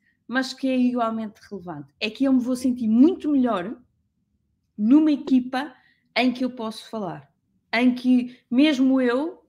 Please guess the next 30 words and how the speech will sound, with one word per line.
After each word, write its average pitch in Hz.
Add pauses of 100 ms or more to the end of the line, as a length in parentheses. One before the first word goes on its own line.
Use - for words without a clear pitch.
(320)
líder 233
da 220
equipa, 247 (220)
chefe 247
da 233
empresa, 226 (340)
naqueles 240
dias 233
em 226
que 220 (300)
não 247
estou 285
nada 254
bem, 226 (160)
eu 233
quero 262
chegar 226
a 226
um 226
sítio 254 (500)
em 233
que 226
eu 269 (320)
posso 226
dizer, 208 (100)
"Hoje 220
não 220
estou 208
nada 185
bem." 143